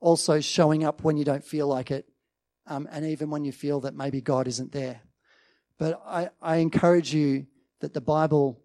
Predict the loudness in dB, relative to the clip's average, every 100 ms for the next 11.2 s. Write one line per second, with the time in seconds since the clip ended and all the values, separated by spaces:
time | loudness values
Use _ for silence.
0 | _ -12 -8 -8 -6 -2 -2 -2 -4 -4
1 | -6 -4 -2 0 -2 -4 -10 -6 -6 -4
2 | -8 -8 -8 -8 -10 -16 _ _ _ _
3 | _ _ -12 -8 -2 0 2 0 0 -6
4 | -4 -4 -4 -6 -8 -8 -4 -2 -2 -4
5 | -6 -4 -2 0 -2 -6 -12 _ _ _
6 | _ _ -16 -10 -6 -4 -4 -6 -4 -4
7 | -6 -14 -8 -6 -4 -8 _ _ _ _
8 | _ -14 -12 -12 -16 -12 -10 -6 -6 -8
9 | -6 -6 -6 _ _ _ _ _ _ _
10 | _ -6 4 4 4 -2 0 0 0 -4
11 | -6 -10